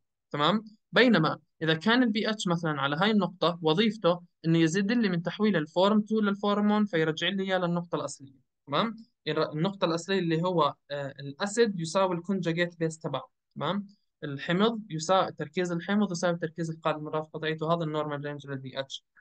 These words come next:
أو الإشي اللي بحاول أفهمكم إياه. إذا طلعت برا منطقة صلاحية البفر ريجن وال-، والبفر سولوشن بطل يقدر على إنه يتحكم، آه، ب-، بتغيرات ال بي اتش، هاي بتتدخل أشياء ثانية،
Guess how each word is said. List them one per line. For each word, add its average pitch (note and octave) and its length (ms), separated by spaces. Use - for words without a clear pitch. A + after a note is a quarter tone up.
أو D3+ 140
الإشي D#3+ 340
اللي D3 460
بحاول D3+ 380
أفهمكم C#3+ 500
إياه. B2+ 240
إذا G3 380
طلعت C4+ 440
برا A#3+ 420
منطقة G#3 500
صلاحية F3+ 520
البفر G3 360
ريجن E3 320
وال-، D3 380
والبفر D3+ 480
سولوشن G#3+ 480
بطل G#3+ 460
يقدر F#3+ 360
على D#3 360
إنه G#3 220
يتحكم، D#3+ 840
آه، D#3 140
ب-، D3+ 140
بتغيرات F3 800
ال A3 80
بي A3 200
اتش، A#3 180
هاي C#4 80
بتتدخل A3 440
أشياء D#3+ 340
ثانية، C#3+ 300